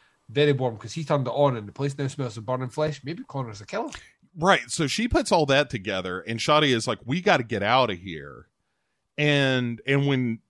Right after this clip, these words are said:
Speaker 2: she finally tells Jen, like, Jen's like, "Why do you wanna leave?" And she's like, "Look, I think Connor is burning bodies in the furnace."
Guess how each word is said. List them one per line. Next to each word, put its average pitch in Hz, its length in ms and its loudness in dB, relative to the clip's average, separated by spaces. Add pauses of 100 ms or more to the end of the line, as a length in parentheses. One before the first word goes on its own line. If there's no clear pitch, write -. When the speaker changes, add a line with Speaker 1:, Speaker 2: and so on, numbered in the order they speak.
Speaker 2:
she - 220 -2
finally 120 440 0
tells 101 320 -4
Jen, 147 400 0
like, 107 180 -4
Jen's 120 260 -4
like, 90 120 -4
"Why 82 220 -4
do 165 60 -4
you 190 60 -6
wanna 190 160 -4
leave?" 143 320 -4
And 90 140 -10
she's - 160 -12
like, 98 160 -10
"Look, 117 320 -2
I 127 60 4
think 151 180 0
Connor 107 400 -2
is 82 100 -6
burning 95 380 -4
bodies 85 400 -4
in 78 100 -12
the 71 80 -14
furnace." 73 600 -8